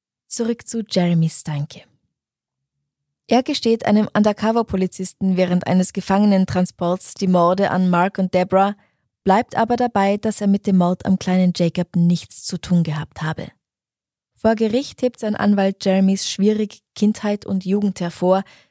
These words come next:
den Missbrauch von Alkohol und Drogen, die erlebte psychische und physische Gewalt innerhalb und außerhalb der Familie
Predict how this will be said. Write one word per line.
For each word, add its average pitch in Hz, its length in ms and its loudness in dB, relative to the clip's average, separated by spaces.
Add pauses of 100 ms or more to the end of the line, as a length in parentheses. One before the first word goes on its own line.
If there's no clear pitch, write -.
(140)
den 180 160 4
Missbrauch 185 480 0
von 190 240 -4
Alkohol 196 500 2
und 185 240 0
Drogen, 208 720 2
die 185 60 0
erlebte 180 560 0
psychische 202 680 -4
und 185 160 -2
physische 208 480 -2
Gewalt 175 460 0
innerhalb 208 520 2
und 190 240 0
außerhalb 170 440 -2
der 170 100 -4
Familie 190 560 0